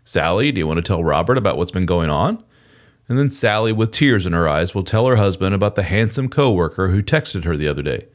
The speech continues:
She replied to the guy, and she admits to flirting a bit, but eventually she told him to go away, and then she deleted the conversation. She felt bad for not telling her husband when it happened, but she did tell the therapist, who suggested that she spill the beans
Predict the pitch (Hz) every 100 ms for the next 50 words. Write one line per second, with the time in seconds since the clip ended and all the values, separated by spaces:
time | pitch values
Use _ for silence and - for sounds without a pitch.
0 | - _ _ _ - 87 92 92 98 107
1 | 110 80 71 76 71 87 92 - 107 98
2 | 113 - 147 143 151 123 87 71 73 80
3 | - - - - _ - 123 135 147 -
4 | 147 139 127 127 127 135 131 143 139 92
5 | 85 110 92 101 - 117 120 120 95 92
6 | 92 82 80 95 92 - - - _ _
7 | _ _ _ _ - 87 - 98 - 113
8 | 95 87 101 95 95 - 98 101 117 123
9 | 107 123 123 131 131 113 - 87 107 -
10 | _ _ _ - 82 - 80 90 107 120
11 | 127 147 - 120 117 117 117 - _ _
12 | _ - 120 139 107 135 143 147 127 127
13 | - 127 - 92 123 131 113 107 117 -